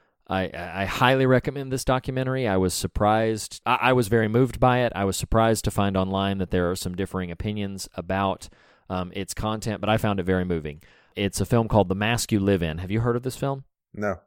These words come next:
Speaker 1: Okay. So The Mask You Live In is a documentary about the ways in which society shapes, influences, and in many ways controls the, the masculine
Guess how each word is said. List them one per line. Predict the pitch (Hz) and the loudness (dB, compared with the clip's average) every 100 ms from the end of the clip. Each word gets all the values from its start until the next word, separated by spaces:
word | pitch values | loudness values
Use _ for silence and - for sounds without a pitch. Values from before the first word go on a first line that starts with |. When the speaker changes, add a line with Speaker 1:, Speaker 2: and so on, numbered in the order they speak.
| - | -4
Speaker 1:
Okay. | 101 87 - - - _ | -2 -2 -4 -14 -20 _
So | - 127 117 | -4 2 2
The | 110 107 | 2 -2
Mask | 120 139 147 147 | 0 0 0 0
You | |
Live | 127 123 107 | 2 4 2
In | 95 92 - _ | 0 -4 -10 _
is | 98 | -8
a | 98 | -4
documentary | 107 120 - 143 107 95 87 87 - _ | 0 0 0 -6 -4 -4 -6 -8 -14 _
about | 95 104 101 - | -2 0 0 0
the | 92 | -4
ways | 92 101 110 123 | 0 0 0 -2
in | 123 110 | -6 -4
which | 95 87 87 - - _ _ | -2 -2 -4 -8 -14 _ _
society | - 107 - 123 123 117 95 90 90 | -12 -6 0 2 4 4 2 -2 -6
shapes, | - 127 127 131 - - - | -2 2 2 0 -6 -8 -4
influences, | 123 120 120 110 101 - 98 95 - | -4 -2 -2 0 -2 -4 -4 -4 -6
and | 110 98 | -8 -8
in | 98 | -6
many | 110 117 | -6 -4
ways | 104 98 92 98 - - _ - | -2 -2 -2 -6 -8 -14 _ -6
controls | 113 98 160 165 110 92 107 - - _ _ _ | -6 0 4 6 4 0 -4 -8 -14 _ _ _
the, | 110 113 107 113 110 107 95 | -20 -20 -6 0 0 -2 -4
the | 104 101 98 95 98 | -4 -2 -4 -6 -8
masculine | 104 113 127 - 123 101 95 90 92 | -2 0 0 -2 0 2 0 -4 -8